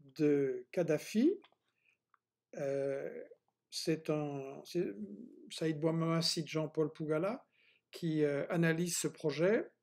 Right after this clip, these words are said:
je cite, « La Banque mondiale, le F M I, les États-Unis, l'Union européenne ont fait miroiter inutilement ce projet à ces pays pendant quatorze ans. Pendant quatorze ans, on leur a dit, allez, soyez gentils, soyez gentils, on va vous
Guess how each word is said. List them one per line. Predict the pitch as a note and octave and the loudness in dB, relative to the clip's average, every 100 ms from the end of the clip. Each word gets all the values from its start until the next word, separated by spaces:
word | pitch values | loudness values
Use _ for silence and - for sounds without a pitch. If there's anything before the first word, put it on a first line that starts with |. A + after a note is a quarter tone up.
| _ _ | _ _
je | D3+ D3+ | -2 0
cite, « | D3+ G#3+ C#4+ - - _ _ - - - - - D#3+ | 2 2 2 -2 -12 _ _ -20 -20 -20 -20 -8 0
La | D#3 | 4
Banque | C#4 C#4+ | 4 4
mondiale, | A#3+ G#3+ G3+ E3+ D#3 C3+ B2 | 8 8 8 8 6 4 4
le | D#3+ G#3+ | 6 6
F | - | 6
M | A3 G3 | 4 6
I, | F#3 | 4
les | D#3 D#3 | 4 4
États-Unis, | F#3+ G#3+ F#3 F#3+ F#3+ | 4 4 4 2 2
l'Union | E3 D#3+ F3 | 4 4 4
européenne | E3+ D3+ - E3 G#3+ A#3 G#3+ _ _ _ _ _ _ - - | 4 0 2 4 4 2 0 _ _ _ _ _ _ -12 -4
ont | D#3 | 0
fait | G3+ | 4
miroiter | G#3 A3 G#3 G3 G3 F#3+ G#3+ | 8 8 8 6 6 4 8
inutilement | A3+ A#3 G#3 F#3 F3+ G3 G3+ - - | 6 6 4 2 2 2 0 -4 -8
ce | - - | -6 -4
projet | D#3+ - F3+ F3 G#3+ | -4 0 0 2 2
à | - | 0
ces | - E3 | -2 0
pays | E3+ G3+ | 2 2
pendant | G#3+ E3+ D#3+ | 2 2 0
quatorze | - B3 G#3+ - C#3 | -2 0 0 0 -2
ans. | C3 _ _ _ _ _ - - - | -8 _ _ _ _ _ -20 -20 -8
Pendant | D#3 | -2
quatorze | D#3+ C4+ C4+ A3 G3+ | 2 4 4 0 2
ans, | A#3+ B3 | 2 2
on | A3+ | 4
leur | G3+ F#3+ | 6 8
a | G3 | 6
dit, | A#3 A3+ | 4 4
allez, | F#3+ G3+ | 4 4
soyez | G#3 F3+ G3 | 4 2 2
gentils, | F3+ F3+ A3+ | 2 -2 -4
soyez | G#3+ G#3 F3 | -4 -2 -2
gentils, | F3+ E3+ A3 | -2 -2 -2
on | G3+ | 0
va | F3 F3+ | 0 0
vous | E3 F3 | 2 2